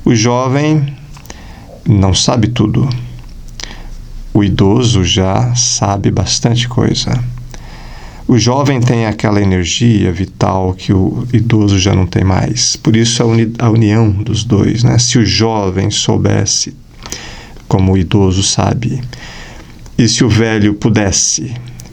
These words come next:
como o jovem pode, com as suas energias, se une os dois, se o jovem soubesse e o velho pudesse, não haveria coisa que não se fizesse. Isso está lá no número cento e noventa e um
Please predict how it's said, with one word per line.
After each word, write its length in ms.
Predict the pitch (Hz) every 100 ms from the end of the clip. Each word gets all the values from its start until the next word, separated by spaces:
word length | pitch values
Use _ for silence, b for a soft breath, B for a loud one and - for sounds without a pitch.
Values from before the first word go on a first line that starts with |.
| -
como 460 | - - 95 95 107
o 120 | 98
jovem 420 | 92 101 101 104
pode, 580 | - 110 95 107 123 120 -
com 120 | 98
as 80 | 95
suas 260 | - 95
energias, 840 | 98 95 101 101 98 104 107 - - B B B B B
se 240 | - -
une 320 | 113 117 113 104
os 160 | 98
dois, 520 | 101 101 117 135 - -
se 200 | - -
o 80 | 92
jovem 600 | 101 101 98 98 101 143
soubesse 680 | - 104 92 98 98 - 110
e 20 |
o 40 |
velho 280 | 95 95 101
pudesse, 500 | - 117 101 117 151
não 180 | 156 165
haveria 420 | 156 147 120 123
coisa 600 | 123 101 95 95 107 107 - B B B B B
que 140 | - 117
não 220 | 95 92
se 180 | - -
fizesse. 920 | - 110 - 104 - - - - 120 - - - - B B B B -
Isso 220 | 104 -
está 240 | - 107
lá 160 | 95 98
no 100 | 98
número 320 | 95 98 92
cento 420 | - - 101 -
e 20 |
noventa 440 | 101 92 101 - 135
e 60 |
um 180 | 107 104